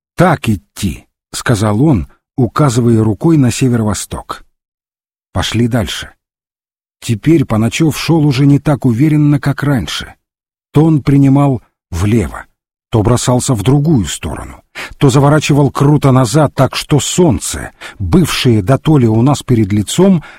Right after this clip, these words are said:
оказывалось назади. Видно было, что он шёл наугад. Я пробовал его останавливать и расспрашивать,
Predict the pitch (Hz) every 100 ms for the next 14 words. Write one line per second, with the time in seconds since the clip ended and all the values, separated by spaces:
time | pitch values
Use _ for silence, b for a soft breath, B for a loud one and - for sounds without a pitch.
0 | B - 107 143 147 151 165 160 - -
1 | _ _ 127 127 135 143 135 127 87 -
2 | _ _ _ _ _ _ _ _ - 58
3 | 156 160 147 131 151 147 - - 120 113
4 | 151 - 110 120 101 - _ _ - 110
5 | 107 101 82 82 - - _ _ _ _
6 | _ _ _ _ 90 143 - 139 170 156
7 | 165 131 147 165 147 - 147 156 180 156
8 | 156 151 160 156 - - 180 165 - 92
9 | 85